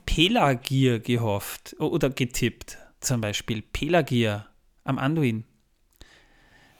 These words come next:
Aber das ist egal. Jedenfalls dann sieht er eine weiße Stadt mit sieben Türmen. Es ist ganz klar, was das, äh, für eine Stadt ist, aber da fließt halt kein Fluss durch, also es ist nicht dieselbe Stadt.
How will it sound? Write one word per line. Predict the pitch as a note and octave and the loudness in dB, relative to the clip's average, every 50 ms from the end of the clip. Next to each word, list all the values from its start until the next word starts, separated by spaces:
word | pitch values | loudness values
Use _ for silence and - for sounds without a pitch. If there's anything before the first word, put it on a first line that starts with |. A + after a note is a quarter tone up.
| - - - _ _ _ _ _ _ | -20 -20 -20 _ _ _ _ _ _
Aber | - C#3+ D3+ E3 D#3 - - - _ _ _ - _ _ - - _ _ - - - _ _ _ _ _ _ | 4 6 6 6 6 4 0 -6 _ _ _ -20 _ _ -20 -20 _ _ -20 -20 -20 _ _ _ _ _ _
das | - F3+ F3 | -2 0 0
ist | F#3+ F#3+ | 0 0
egal. | G#3 G3 F3 E3+ E3+ | 2 4 4 6 6
Jedenfalls | E3+ F3+ G3 G3+ G3+ F#3 - - | 6 6 6 6 4 4 2 0
dann | - - D3+ F#3 G#3+ G#3+ | 0 2 4 4 2 2
sieht | G3+ - - - - G3+ G3 | 0 -2 0 2 4 6 6
er | G3 - | 6 6
eine | - D#3 D#3 D#3 D3 | 6 4 2 2 4
weiße | D3 B2+ C3 C#3 - - C3+ | 4 2 2 2 0 0 -2
Stadt | - - - - C#3+ E3+ - - - - _ _ - | -2 -2 0 2 2 2 0 -6 -14 -14 _ _ 2
mit | D3 D3 D3+ D3+ - - - | 4 4 4 4 0 -16 -10
sieben | - - - - E3 D#3+ D3+ C#3 C#3 A#2+ A2+ - - _ - | -4 -2 2 4 4 4 4 4 0 -2 -2 -6 -14 _ -8
Türmen. | - - C3+ C3 B2+ C3+ D3+ F3+ G#3+ C4 - - _ _ _ _ - - _ _ - - - - - - - - - - - - - - | -2 2 4 4 4 4 2 2 0 -2 -4 -6 _ _ _ _ -20 -20 _ _ -20 -20 -20 -20 -20 -20 -20 -20 -20 -20 -20 -20 -20 -16
Es | - - | -12 -8
ist | - - | -4 0
ganz | B2+ A#2+ A2+ - - | 0 2 2 0 -2
klar, | - - A#2 F#2+ A2 | -2 -2 0 2 4
was | A2 A#2+ A#2+ - - | 4 4 4 4 2
das, | - A2+ A#2 - - - - - | 2 0 2 2 0 0 0 -2
äh, | - - B2+ B2 | -2 -4 -6 -6
für | - - C#3 | -2 2 2
eine | C3 C3 C3 | 2 4 2
Stadt | - - - - A2 A2 - - | 2 0 0 0 -2 -2 0 0
ist, | D#3 F3 G3+ F#3+ - - | 2 2 2 2 0 0
aber | B2 B2+ | 0 0
da | B2 A#2+ | 0 0
fließt | - - C3+ C3 - | 2 2 2 2 2
halt | - B2+ A#2+ | 0 0 0
kein | - B2+ A#2 | 0 -4 -4
Fluss | A2 - C#3 D#3 D#3 - | -2 0 0 0 0 0
durch, | - D3 D#3 C#3+ | 0 0 0 2
also | C#3+ C3+ C3 C3 | 0 0 2 0
es | B2 B2+ | 2 0
ist | B2+ A#2+ B2+ | 0 2 2
nicht | C3 B2 - - - | 0 0 0 -2 -4
dieselbe | A#2 - A#2 A#2 D3+ E3+ C3+ - | -2 0 0 0 0 0 0 -2
Stadt. | - - - A2 C#3+ - - - - | -2 -2 0 0 -2 -2 -4 -14 -16